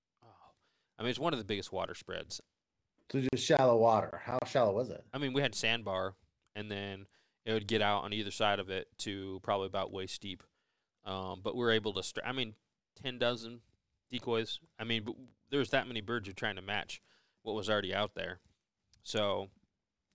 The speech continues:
Speaker 1: ten to twelve dozen, I'm gonna say. Um, and I didn't really count 'em, but w-, we had a, a lot of decoys out there. Um, but yeah, first light, you know, ducks, geese flying everywhere. We get the show.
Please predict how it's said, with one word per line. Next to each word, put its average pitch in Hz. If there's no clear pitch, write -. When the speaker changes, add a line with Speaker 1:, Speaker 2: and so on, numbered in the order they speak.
Speaker 1:
ten 170
to 143
twelve 113
dozen, 95
I'm 92
gonna 95
say. 95
Um, 104
and 110
I 120
didn't 117
really 98
count 92
'em, 87
but 98
w-, -
we 131
had 113
a, 95
a 110
lot 98
of 87
decoys 90
out 80
there. 62
Um, 98
but 117
yeah, 110
first -
light, 110
you 101
know, 92
ducks, 113
geese 104
flying 98
everywhere. 98
We 101
get 101
the -
show. 95